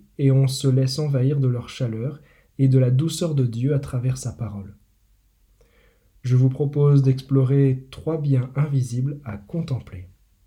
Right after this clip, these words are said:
Premièrement, l'attention de Dieu. C'est un des messages de saint Pierre dans sa lettre. Face à une communauté de chrétiens qui attend le retour imminent de Jésus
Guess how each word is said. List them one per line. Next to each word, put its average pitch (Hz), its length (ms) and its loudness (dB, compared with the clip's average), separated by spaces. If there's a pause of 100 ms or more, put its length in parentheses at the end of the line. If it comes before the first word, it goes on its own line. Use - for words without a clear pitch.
(1700)
Premièrement, 160 760 2 (540)
l'attention 170 680 0
de 139 100 2
Dieu. 104 340 -6 (2000)
C'est 156 220 0
un 196 80 6
des 170 120 4
messages 156 540 4
de 135 200 4
saint 143 260 0
Pierre 156 340 0
dans 131 220 2
sa 127 220 -2
lettre. - 400 -14 (1080)
Face 147 240 0
à 151 40 6
une 139 120 8
communauté 143 500 8
de 131 120 2
chrétiens 139 560 0
qui 165 180 -2
attend 135 240 2
le 139 140 8
retour 135 560 2
imminent 196 580 6
de 139 100 6
Jésus 131 460 2